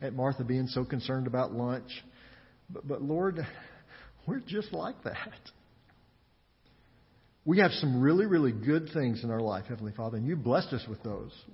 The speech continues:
We, we have jobs and, and homes and families that are really, really good things. And, and we, we thank you for those blessings. But Lord, help us never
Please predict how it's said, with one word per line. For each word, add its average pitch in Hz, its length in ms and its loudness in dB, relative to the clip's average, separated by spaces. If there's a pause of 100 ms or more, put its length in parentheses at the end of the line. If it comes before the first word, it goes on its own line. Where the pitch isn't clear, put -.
(140)
We, 139 180 -2
we 135 260 -2
have 120 260 -4 (380)
jobs 151 720 2
and, 113 160 -2 (240)
and 110 120 -2
homes 160 680 0
and 104 220 -4
families 147 580 0
that 135 100 -4
are 135 40 -4
really, 220 280 0
really 165 240 2
good 170 480 -2
things. 202 600 -2 (500)
And, - 120 -14
and 185 160 -8
we, 202 200 -4
we 202 200 -4 (160)
thank 214 320 -4
you 143 160 0
for 131 100 -4
those 127 220 -2
blessings. 131 680 -8 (1600)
But 151 100 -6
Lord, 180 420 0 (440)
help 208 400 -4
us 139 180 -2
never 139 800 -4